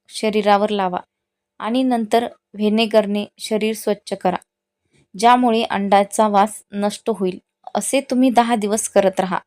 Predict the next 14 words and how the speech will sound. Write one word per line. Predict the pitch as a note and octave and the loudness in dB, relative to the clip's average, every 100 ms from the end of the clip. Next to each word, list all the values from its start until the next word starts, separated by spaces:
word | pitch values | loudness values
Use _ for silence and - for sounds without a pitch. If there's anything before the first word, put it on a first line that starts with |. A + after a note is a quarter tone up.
| _ _ _ _ _ | _ _ _ _ _
तुमचा | A3+ G#3 A#3+ | -4 0 2
रंग | G#3+ G3+ G3+ - _ | 2 0 -2 -6 _
उजळ | G3+ F#3 G#3 | -8 0 0
होण्यास | G3+ F#3+ G3+ G3+ | 0 -4 -4 -6
मदत | F#3+ F3+ F3 | -4 -4 -6
होईल. | - D#3 _ _ _ _ _ _ _ _ | -10 -12 _ _ _ _ _ _ _ _
दुधाने | G#3+ G3+ B3 C4+ C4+ - | -4 2 2 2 -4 -4
आंघोळ. | A3 A3 A3+ A3 - _ _ _ _ _ G3 | -2 0 0 -2 -6 _ _ _ _ _ 0
जर | A#3 D#4+ - | 2 2 -2
तुम्हाला | C#4 B3+ A#3+ | -6 -2 -2
गोरी | A3+ A3+ G#3+ G#3+ | -4 -4 -6 -4
त्वचा | G3+ G3+ G#3 | -4 -2 -4
हवी | G3 F#3+ F#3 | -4 -2 -2
असेल, | G#3 - F#3 | -4 -4 -6